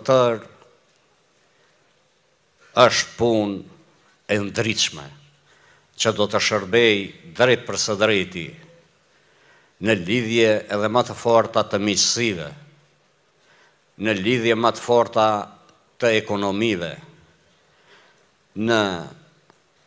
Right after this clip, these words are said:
dinamik më të madhe të jetës së njerëzve. Kjo është mrekullia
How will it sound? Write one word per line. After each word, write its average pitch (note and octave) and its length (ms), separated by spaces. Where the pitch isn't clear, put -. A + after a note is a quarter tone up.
dinamik A#2 800
më A#2+ 240
të A#2 160
madhe F2+ 400
të A2 240
jetës A#2+ 520
së G#2+ 320
njerëzve. F2 520
Kjo B2+ 300
është G2+ 180
mrekullia G#2+ 640